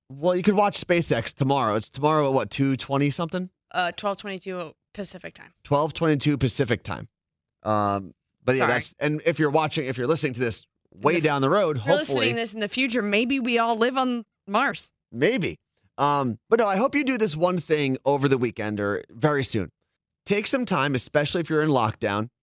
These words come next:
Speaker 1: and you haven't been out and around and you've just been going through your news feed or whatever. Do something that you like just for you.
Speaker 2: Mm-hmm.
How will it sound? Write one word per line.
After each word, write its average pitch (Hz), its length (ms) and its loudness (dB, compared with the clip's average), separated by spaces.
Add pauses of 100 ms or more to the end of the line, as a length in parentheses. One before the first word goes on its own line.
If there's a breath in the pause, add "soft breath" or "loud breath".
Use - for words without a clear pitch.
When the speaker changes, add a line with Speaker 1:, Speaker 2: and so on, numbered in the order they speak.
(180)
Speaker 1:
and 120 100 -2
you 113 80 4
haven't 127 420 0
been 123 300 2
out 120 240 0
and 120 80 0
around 127 480 2
and 110 80 -2
you've 104 140 -4
just 113 200 -4
been 117 200 -2
going 120 260 0
through 120 160 -2
your 117 100 2
news 117 320 2
feed 117 260 0
or 113 80 2
whatever. 104 420 0 (640)
Do 254 220 0
something 202 680 0 (360)
that 127 260 0
you 147 320 -2
like 139 520 -2 (420)
just 143 400 0
for 151 200 0
you. 117 380 -4
Speaker 2:
Mm-hmm. 190 300 -14